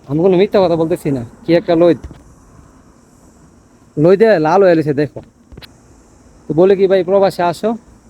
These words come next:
বুঝতে পারবা। বাপের হোটেলে খাও, মার হোটেলে ঘুমাও, কাউরে দাম দেও না, কথা বলো বড় বড়।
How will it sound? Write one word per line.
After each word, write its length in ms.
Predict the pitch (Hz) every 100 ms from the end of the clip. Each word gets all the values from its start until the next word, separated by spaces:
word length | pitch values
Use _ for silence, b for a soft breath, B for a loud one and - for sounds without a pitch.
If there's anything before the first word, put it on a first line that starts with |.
| _ _ _ _ _ _
বুঝতে 280 | 151 156 170
পারবা। 280 | 147 127 120 - _ _ _ _ _ -
বাপের 260 | 147 175
হোটেলে 280 | 180 170 180
খাও, 280 | 180 160 175 - - - - - -
মার 140 | 151 170
হোটেলে 280 | 165 165 156
ঘুমাও, 340 | 160 170 185 - - - - - - - - - - - - - - - - - -
কাউরে 300 | 175 185 185
দাম 240 | 170 190 196
দেও 140 | 185
না, 240 | 175 170 165 - - - - - - - -
কথা 240 | 202 202 190
বলো 380 | 190 190 180 170 - - - -
বড় 220 | 156 180 175
বড়। 280 | 170 160